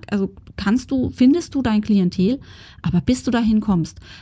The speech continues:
mach dich bitte nicht selbstständig, wenn du gerade irgendwie gar kein Polster hast oder kein Kissen, weil am Anfang als Fotograf,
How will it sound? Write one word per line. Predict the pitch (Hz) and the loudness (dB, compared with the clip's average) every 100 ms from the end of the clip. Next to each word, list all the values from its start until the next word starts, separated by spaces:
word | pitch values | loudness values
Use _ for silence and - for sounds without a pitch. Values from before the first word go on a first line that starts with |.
| - | -6
mach | 185 | -4
dich | - - | -2 0
bitte | 208 196 | 2 6
nicht | 226 277 - | 4 4 0
selbstständig, | 214 214 - 196 220 - | -2 -2 0 0 0 0
wenn | 190 | 0
du | 196 | 0
gerade | - 185 240 240 - | -2 0 2 0 0
irgendwie | 214 226 220 - | 0 2 0 2
gar | 180 214 | 0 0
kein | - 208 196 - - | 0 2 2 0 -2
Polster | 214 240 - 285 294 | 0 0 -4 -6 -6
hast | 277 - | -6 -6
oder | 226 208 | -6 -4
kein | - 196 | 0 0
Kissen, | 240 240 233 | 0 0 2
weil | 202 | 2
am | 185 | 2
Anfang | - 226 269 214 | 2 2 2 -2
als | 180 | -2
Fotograf, | - 135 - 170 247 | -2 -2 0 0 0